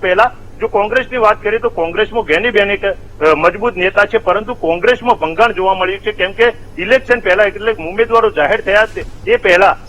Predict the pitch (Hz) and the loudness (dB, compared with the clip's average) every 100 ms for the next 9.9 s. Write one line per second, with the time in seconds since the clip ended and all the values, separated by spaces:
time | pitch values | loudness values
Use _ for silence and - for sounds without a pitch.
0 | - 143 147 147 190 233 254 208 202 220 | -10 -4 -2 -2 -2 0 0 -2 -2 -2
1 | 202 160 202 214 202 170 185 226 190 214 | -2 2 2 2 0 0 4 4 4 0
2 | - 180 220 190 185 208 196 175 202 208 | 0 0 0 0 0 -2 -2 -4 -2 2
3 | 160 165 202 202 185 202 214 214 - - | 2 0 -2 -2 2 2 2 -2 -4 -8
4 | - 190 175 208 233 226 196 185 220 196 | -4 -2 0 2 2 2 2 0 0 -2
5 | 185 147 208 226 220 202 185 202 165 175 | 0 0 2 2 2 -2 -2 -2 0 2
6 | 175 185 220 - - 185 180 196 220 233 | 0 -2 -4 -4 -6 -6 0 2 4 2
7 | 220 190 202 202 214 160 180 196 202 196 | 0 -2 -2 -2 -2 0 0 -2 -2 -2
8 | 196 202 190 202 220 220 175 220 226 226 | -2 -2 0 2 0 -2 2 4 4 2
9 | 170 156 202 208 190 190 208 202 226 | 2 0 -2 -6 -4 0 0 2 -2